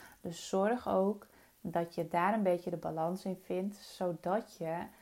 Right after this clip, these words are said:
kon-, een beetje wat constanter kan zijn. En dat je niet die duikvluchten in, hè, je, je energiedip, eh, hebt. Zorg je dat die meer constant is. Dus balans tussen, eh,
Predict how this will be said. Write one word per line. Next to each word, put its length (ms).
kon-, 380
een 60
beetje 300
wat 240
constanter 680
kan 180
zijn. 320
En 120
dat 140
je 100
niet 200
die 140
duikvluchten 880
in, 280
hè, 160
je, 420
je 140
energiedip, 920
eh, 240
hebt. 360
Zorg 340
je 60
dat 140
die 100
meer 240
constant 580
is. 280
Dus 200
balans 640
tussen, 640
eh, 120